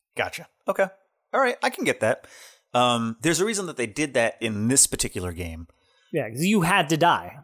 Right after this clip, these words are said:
Speaker 1: You ha-, yeah, you did have to die. But with that being said, it, the, the game then is basically the narrative story of him going into Yomi, which is the, uh, Shinto mythology underworld,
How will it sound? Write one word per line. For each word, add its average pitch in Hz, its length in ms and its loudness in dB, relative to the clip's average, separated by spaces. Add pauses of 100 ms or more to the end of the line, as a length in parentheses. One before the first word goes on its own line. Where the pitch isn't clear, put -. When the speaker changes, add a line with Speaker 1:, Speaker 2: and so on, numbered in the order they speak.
(260)
Speaker 1:
You 120 160 0
ha-, - 140 -4
yeah, 117 280 0
you 127 120 -4
did 127 160 2
have 120 240 -4 (100)
to 113 100 -6
die. 98 280 -4 (720)
But 170 80 2
with 262 140 2
that 254 120 4
being 220 140 0
said, 143 260 4
it, 143 260 -2
the, 151 280 2
the 135 100 -6
game 180 300 -2
then 139 240 0
is 120 100 0
basically 127 460 2
the 110 100 -4
narrative 120 400 0
story 107 400 2
of 101 80 -2
him 117 260 -4
going 117 280 0
into 113 260 -6
Yomi, 104 480 0
which 104 240 -6
is 95 180 -8
the, 98 300 -6 (400)
uh, 101 300 2
Shinto 156 480 -2
mythology 104 760 -2 (260)
underworld, 92 840 0